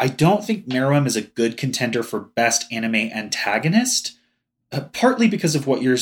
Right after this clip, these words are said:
you're saying. Like, at the beginning, he is evil for the sake of evil. He's just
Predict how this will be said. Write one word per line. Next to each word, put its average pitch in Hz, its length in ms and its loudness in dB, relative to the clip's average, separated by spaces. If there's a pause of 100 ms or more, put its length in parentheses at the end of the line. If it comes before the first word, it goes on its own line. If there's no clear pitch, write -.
you're 131 220 -2
saying. 104 320 0
Like, 101 240 -6 (160)
at 151 160 -4
the 185 80 4
beginning, 147 580 4
he 190 300 0
is 156 240 4
evil 143 280 2
for - 140 -6
the 120 100 -2
sake 107 260 0
of 98 180 -4
evil. 135 500 0 (260)
He's 127 300 -4
just - 260 -2